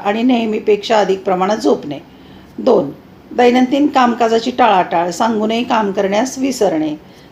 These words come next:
तीन, कुटुंबापासून अलिप्त राहणे आणि जास्तीत जास्त वेळ एकटे घालवणे. चार, आक्रमक होणे, मुख्यतः हे मुलांमध्ये दिसून येते. प्रश्न सातवा, आशावाद म्हणजे काय?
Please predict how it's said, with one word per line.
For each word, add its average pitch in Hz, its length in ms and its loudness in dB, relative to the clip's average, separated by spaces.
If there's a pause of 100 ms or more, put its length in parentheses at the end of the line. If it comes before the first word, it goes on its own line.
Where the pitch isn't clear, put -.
(140)
तीन, 240 180 0
कुटुंबापासून 233 800 0
अलिप्त 240 320 0
राहणे 190 420 0 (140)
आणि 202 180 -2
जास्तीत 202 440 -2
जास्त 196 280 0
वेळ 196 220 2
एकटे 214 420 -2
घालवणे. 175 500 2 (540)
चार, 202 220 2
आक्रमक 240 640 0
होणे, 180 280 0
मुख्यतः 226 560 -2
हे 247 200 2
मुलांमध्ये 190 600 0
दिसून 196 480 0 (400)
येते. 233 460 -2 (1900)
प्रश्न 240 380 2
सातवा, 226 480 0 (880)
आशावाद 311 720 2
म्हणजे 208 340 4
काय? 143 220 -4